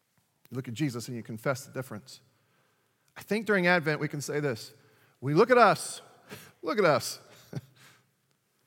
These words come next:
The body of Christ.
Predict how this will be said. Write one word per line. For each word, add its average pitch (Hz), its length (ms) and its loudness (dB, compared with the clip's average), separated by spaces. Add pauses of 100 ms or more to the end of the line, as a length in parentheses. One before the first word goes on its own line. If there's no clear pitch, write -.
(1300)
The 104 60 -18
body 113 360 -4
of - 120 -16
Christ. 110 420 -8